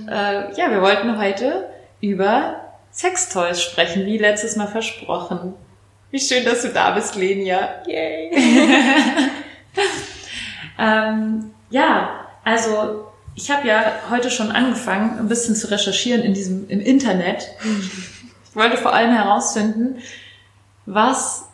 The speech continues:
Speaker 1: Menschen gegen Sextoys zu sagen haben, weil es gibt auf jeden Fall Stimmen, die gegen Sextoys sind.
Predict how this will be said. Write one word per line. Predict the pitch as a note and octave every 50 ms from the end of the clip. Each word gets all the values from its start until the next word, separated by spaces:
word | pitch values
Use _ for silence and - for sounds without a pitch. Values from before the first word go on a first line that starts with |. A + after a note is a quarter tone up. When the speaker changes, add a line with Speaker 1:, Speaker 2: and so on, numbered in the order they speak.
| _ _ _ -
Speaker 1:
Menschen | - G#3 G#3 G#3+ A3 A#3+ A3+ - - G#3+ G3 F#3
gegen | G3+ G#3+ A3 A#3+ A3+ A3 G#3+ G3+ G#3 G3+
Sextoys | - - G#3 G#3 - - - - F3+ E3 E3 F3 F3 - - - - - - _ _ _ _ _ _
zu | - - G3
sagen | F#3 F3+ F3 F3 F#3+ F#3+ F3+ F#3 F#3 E3
haben, | E3+ F3+ F#3+ G3+ G3+
weil | G3 F#3
es | - - -
gibt | A#3+ - - - - -
auf | - G#3 - A#3
jeden | B3+ C#4+ D4+ C#4+
Fall | - C4+ B3+ A#3+ A#3 - -
Stimmen, | - - - B3+ C4 B3 G#3+ G3 G3 A3 B3 B3 - - - - - - - _ - -
die | G#3+ G#3+ A3+ A#3 A#3 A#3 B3+ - - - - - - - - -
gegen | G3 F#3 G#3+ G#3+ G3+ F3 F3+
Sextoys | - - E3 - - - - - - - - -
sind. | - F2+ - - -